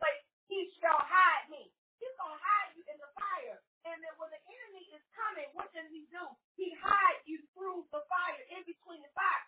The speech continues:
'Cause remember, the enemy could try to come to the fire. The fire, the enemy gonna get burned. He's going to get burned. Amen. So he's either gonna rekindle some things in your life, or he's gonna burn the hell out of you. He's gonna burn that situation out of you. Burn that,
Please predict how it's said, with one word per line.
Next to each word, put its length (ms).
'Cause 160
remember, 320
the 80
enemy 400
could 160
try 240
to 80
come 160
to 80
the 160
fire. 240
The 160
fire, 240
the 100
enemy 160
gonna 160
get 160
burned. 320
He's 240
going 240
to 160
get 160
burned. 320
Amen. 440
So 160
he's 160
either 320
gonna 400
rekindle 720
some 240
things 320
in 160
your 160
life, 400
or 160
he's 80
gonna 240
burn 160
the 80
hell 240
out 160
of 80
you. 80
He's 80
gonna 160
burn 160
that 240
situation 480
out 160
of 80
you. 80
Burn 240
that, 160